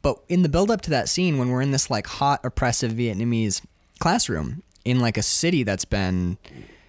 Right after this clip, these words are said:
like, hor-, you know, horrifically bombed in an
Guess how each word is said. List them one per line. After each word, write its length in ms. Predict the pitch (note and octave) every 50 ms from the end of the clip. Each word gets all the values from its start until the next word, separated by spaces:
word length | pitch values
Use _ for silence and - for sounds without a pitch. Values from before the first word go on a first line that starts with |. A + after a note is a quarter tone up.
| _ _ -
like, 260 | A#2+ G#2+ G2 - - -
hor-, 240 | B2 - C3 A2+ -
you 80 | B2+
know, 120 | B2 G#2+ G#2
horrifically 500 | A2+ A#2+ A2+ G#2 - A2+ - A2 G2+ F#2+
bombed 400 | - F#2+ G#2 A2+ A#2 A2 G2+ F#2 -
in 140 | A2+ A#2
an 400 | A2+ A2 G#2+ G#2 G#2 G2+ F#2+ E2+